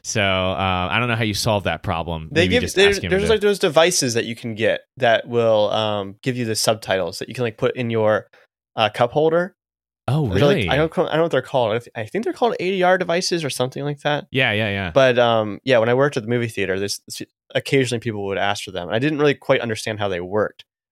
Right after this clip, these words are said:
Speaker 2: But for whatever reason, there's, like, a signal that's given out when a movie is being played, and it, like,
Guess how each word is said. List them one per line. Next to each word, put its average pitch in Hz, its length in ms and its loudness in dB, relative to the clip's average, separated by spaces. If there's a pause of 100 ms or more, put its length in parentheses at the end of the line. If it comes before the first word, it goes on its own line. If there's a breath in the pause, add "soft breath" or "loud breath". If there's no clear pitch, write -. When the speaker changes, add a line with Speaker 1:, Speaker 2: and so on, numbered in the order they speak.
(140)
Speaker 2:
But 104 280 2 (320)
for - 100 0
whatever 143 260 4
reason, 131 260 0
there's, 113 140 0
like, 110 80 -6
a 92 60 -6
signal 156 460 2
that's 143 160 0
given 139 200 0
out 139 340 2
when 120 420 0
a 117 100 0
movie 123 240 -2
is 117 100 -2
being 117 180 -4
played, 120 400 2
and 117 120 -4
it, 104 80 -6
like, 104 160 -4